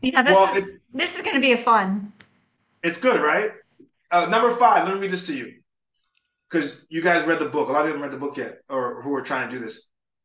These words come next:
Speaker 2: Where LeBron whispered to Morgan Shaw, where Diggs tried to attack,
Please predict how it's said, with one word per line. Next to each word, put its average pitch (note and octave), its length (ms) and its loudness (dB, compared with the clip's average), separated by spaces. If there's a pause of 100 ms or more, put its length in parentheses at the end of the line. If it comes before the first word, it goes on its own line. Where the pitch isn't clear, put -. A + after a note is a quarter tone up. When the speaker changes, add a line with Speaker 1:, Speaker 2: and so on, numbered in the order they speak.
(540)
Speaker 2:
Where F#3+ 340 2
LeBron F#3+ 880 0 (1120)
whispered A3 680 0
to G3 100 -4
Morgan G3 500 -4
Shaw, D3+ 560 -4 (1500)
where D3+ 640 2
Diggs G#3 760 -2 (460)
tried G3+ 520 2
to A3 180 -10
attack, G3 640 -2